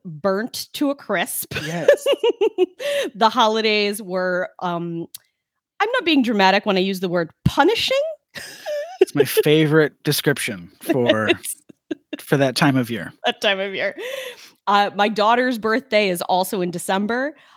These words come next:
Speaker 1: I actually bought a house this fall. So between moving, birthday, holidays, just d-,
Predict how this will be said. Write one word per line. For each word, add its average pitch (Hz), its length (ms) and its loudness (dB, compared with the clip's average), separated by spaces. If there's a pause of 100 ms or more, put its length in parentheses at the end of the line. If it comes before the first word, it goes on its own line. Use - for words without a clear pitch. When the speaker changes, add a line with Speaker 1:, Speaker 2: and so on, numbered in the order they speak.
(100)
Speaker 1:
I 190 60 4
actually 247 300 2
bought 208 220 4
a 156 40 -4
house 202 420 0
this 254 240 -8
fall. 277 440 0 (220)
So - 140 -4
between 196 500 -4
moving, 277 520 0 (240)
birthday, 220 720 2 (600)
holidays, 233 800 2 (1120)
just - 400 -8 (280)
d-, - 100 -18